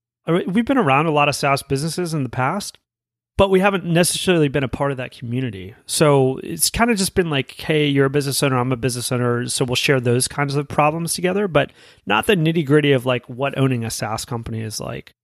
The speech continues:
We're in the very beginning stages of that, Dan. And I, I think one of the things that I learned from Jordan and that I'm starting to learn from that community is, like, you have to keep the lights on for several months, if not years, till you figure out what your M V P is or your, or your product fit.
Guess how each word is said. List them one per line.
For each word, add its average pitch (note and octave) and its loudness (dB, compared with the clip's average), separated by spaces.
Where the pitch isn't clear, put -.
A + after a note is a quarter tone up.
We're F#3+ 4
in A3 0
the G#3 4
very F3 2
beginning B2+ 0
stages A2 -6
of G#2 -6
that, G#2+ -8
Dan. A2+ -4
And C#3+ 2
I, - -8
I F3+ 4
think C4 0
one A#3+ 6
of B3 0
the - -10
things G#3+ 2
that G3+ 2
I F3 4
learned F3 2
from D#3+ -6
Jordan C#3 2
and B2+ -2
that B2 -2
I'm B2 -6
starting C3 -2
to A#2+ -2
learn C3 -2
from C3 -8
that B2+ -6
community C3+ -2
is, B2+ 0
like, A#2+ -2
you D3 2
have G#3 4
to G#3+ 2
keep - -2
the G3 2
lights C#3+ 2
on E3 -2
for B2 -2
several C#3+ 2
months, B2 0
if C3 -2
not B2 -2
years, A#2+ -4
till - -2
you B2+ 0
figure C3 2
out A#2+ 0
what A#2+ 0
your A#2 0
M C3 2
V B2+ 4
P A#2+ 2
is C3 2
or B2 0
your, A2+ -2
or B2 0
your A2+ 0
product A#2 -2
fit. E3+ 0